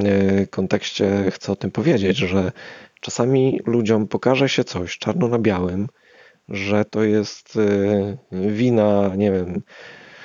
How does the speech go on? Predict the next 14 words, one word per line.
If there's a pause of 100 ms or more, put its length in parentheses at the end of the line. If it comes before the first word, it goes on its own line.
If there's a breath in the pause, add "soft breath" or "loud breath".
(800 loud breath)
systemu,
człowieka,
firmy,
kogoś
tam
i, (100)
i
pokazuje,
że (300)
to
miejsce,
to
jest
miejsce,